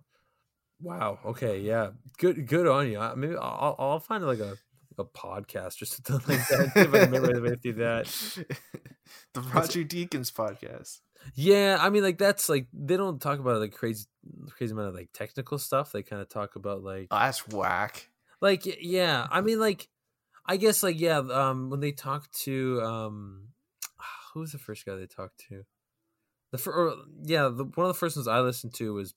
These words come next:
Speaker 1: Bill Pope, and I guess, like,
Speaker 2: Mm.
Speaker 1: they, then they talked too about, like, um, like, we're, uh, I gue-, I guess, like, I learned a lot more about, like, like, practical stuff, like, on,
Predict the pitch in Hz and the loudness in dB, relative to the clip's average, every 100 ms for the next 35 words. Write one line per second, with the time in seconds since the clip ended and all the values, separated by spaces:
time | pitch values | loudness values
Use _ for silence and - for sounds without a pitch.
0 | - 117 107 - - 110 98 - - _ | -6 -2 -2 -4 0 0 0 -8 -20 _
1 | _ _ _ _ _ 120 120 127 123 117 | _ _ _ _ _ -6 -2 0 0 0
2 | 107 131 - 123 131 131 135 135 120 - | 0 0 -2 -2 0 0 -2 -2 -4 -4
3 | - 120 110 104 107 104 104 101 - _ | -2 0 0 0 0 0 -4 -6 -12 _
4 | _ _ _ _ - 107 104 98 95 147 | _ _ _ _ -8 -6 -6 -8 -12 -14
5 | _ _ _ _ _ _ - 107 101 117 | _ _ _ _ _ _ -10 -10 -6 -4
6 | 107 113 107 104 104 101 - 143 170 165 | 0 0 0 -2 -6 -10 -4 -2 0 0
7 | 180 180 160 147 151 190 185 135 131 123 | 0 2 0 2 2 2 0 2 2 2
8 | 123 123 113 110 107 104 _ _ _ _ | 0 0 0 -2 -4 -6 _ _ _ _
9 | _ _ - 113 107 _ _ - 120 120 | _ _ -10 -6 -6 _ _ -4 -4 -4
10 | 113 107 - 110 - 104 101 110 107 101 | -8 -6 -2 -2 -2 -8 -4 -4 -4 -10